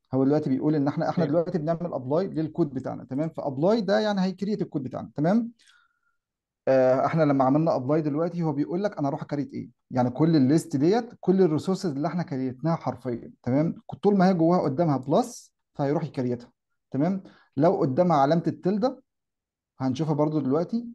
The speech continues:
Speaker 1: ده هيروح يعمل موديفاي على ال-، على الحته دي.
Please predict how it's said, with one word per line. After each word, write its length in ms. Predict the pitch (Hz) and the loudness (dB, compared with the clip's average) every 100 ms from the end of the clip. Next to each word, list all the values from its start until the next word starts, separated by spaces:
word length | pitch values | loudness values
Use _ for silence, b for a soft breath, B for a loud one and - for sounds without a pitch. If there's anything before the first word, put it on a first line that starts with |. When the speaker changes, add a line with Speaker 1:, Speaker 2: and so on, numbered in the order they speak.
| - | -8
Speaker 1:
ده 160 | 147 160 | -2 0
هيروح 240 | 165 170 | 0 -2
يعمل 320 | 170 185 175 | -2 -2 -2
موديفاي 580 | 147 139 - 196 247 254 - | -4 -6 -2 0 0 -4 -8
على 160 | 131 | -4
ال-، 160 | 131 127 | -4 -4
على 180 | 135 131 | -4 -4
الحته 340 | 127 160 131 | -4 -6 -6
دي. 160 | 113 | -10